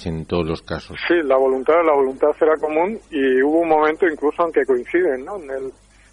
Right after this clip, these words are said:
Speaker 2: en lo que fue el Instituto de Reformas Sociales coinciden todas estas tendencias, eh, en las que hay, pues, eh, socialistas, hay simplemente reformistas, hay católicos sociales, etcétera, ¿no?
Speaker 1: Mm.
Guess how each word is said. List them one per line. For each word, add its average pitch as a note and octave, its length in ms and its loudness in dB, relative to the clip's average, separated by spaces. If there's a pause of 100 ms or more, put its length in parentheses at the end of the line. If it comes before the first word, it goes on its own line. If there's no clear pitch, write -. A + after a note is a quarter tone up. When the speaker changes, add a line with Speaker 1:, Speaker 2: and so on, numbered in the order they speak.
(140)
Speaker 2:
en C3+ 100 -8
lo C3+ 80 0
que C#3 120 0
fue D#3 140 2
el E3 60 2
Instituto D#3+ 420 2
de D3 60 2
Reformas D3 440 2
Sociales D#3 500 0
coinciden D#3 640 0 (380)
todas D#3+ 260 2
estas D3 320 -2
tendencias, C#3 540 0 (840)
eh, C#3 420 -2 (160)
en C3+ 240 -8
las C3+ 160 0
que C#3+ 100 0
hay, D3+ 280 2
pues, D3+ 480 2 (100)
eh, B2+ 360 4
socialistas, D#3 920 2
hay C#3 640 4 (720)
simplemente C#3+ 460 0
reformistas, E3+ 920 2
hay C3+ 440 2
católicos C#3 500 2
sociales, D#3+ 640 2
etcétera, C3 480 -6
¿no? E3 80 -18 (200)
Speaker 1:
Mm. F#2 80 -8